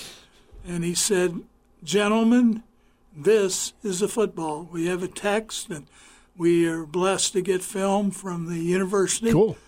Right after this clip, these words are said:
Speaker 1: And so we walk through plays. We have very few injuries during the year, but we do have a couple.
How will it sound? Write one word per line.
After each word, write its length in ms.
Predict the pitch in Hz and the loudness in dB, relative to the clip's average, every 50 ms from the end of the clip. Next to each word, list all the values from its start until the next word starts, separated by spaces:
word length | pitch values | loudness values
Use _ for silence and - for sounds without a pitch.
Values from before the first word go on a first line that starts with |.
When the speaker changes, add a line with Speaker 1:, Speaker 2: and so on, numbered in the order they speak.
| _ _ _ _ _ _ 185 | _ _ _ _ _ _ -10
Speaker 1:
And 380 | 170 170 175 170 170 170 165 | -8 -6 -6 -6 -6 -6 -6
so 320 | - - - 185 180 180 175 | -6 -4 -2 0 0 0 2
we 320 | 180 180 175 180 165 - - _ _ _ _ _ _ _ _ _ _ _ _ | 2 4 2 2 0 -2 -8 _ _ _ _ _ _ _ _ _ _ _ _
walk 380 | 165 170 180 196 202 202 208 - | -4 0 2 2 2 2 0 -2
through 260 | - 214 226 226 226 | 0 2 2 2 2
plays. 600 | 226 - 214 202 196 202 202 220 247 240 - - | 0 2 2 4 4 4 4 4 2 2 0 0
We 200 | 165 170 180 180 | 0 2 2 2
have 240 | 160 180 190 185 175 | 2 0 0 -2 -2
very 380 | 175 170 180 196 202 220 233 | -4 -4 0 2 4 4 4
few 320 | 226 - - 208 208 202 196 | 2 0 0 2 4 4 4
injuries 560 | 196 190 190 185 185 190 196 196 196 185 - | 4 2 0 -2 -2 -2 -2 -2 -2 -4 -6
during 320 | - 190 175 175 175 170 | -6 -4 -4 -2 -2 -2
the 100 | 170 165 | -2 -2
year, 280 | 170 160 156 165 175 190 | 0 0 0 0 0 0
but 180 | 202 202 190 165 | 0 0 0 0
we 160 | 165 180 185 | -2 -4 -4
do 240 | 170 190 208 151 147 | -2 0 2 2 4
have 300 | - 139 151 143 117 139 | 4 4 2 4 4 2
a 80 | 143 | 2
couple. 800 | 139 185 165 139 170 147 147 160 - - 165 151 123 - 156 147 | 4 4 4 4 2 2 2 2 2 2 0 0 0 0 0 -2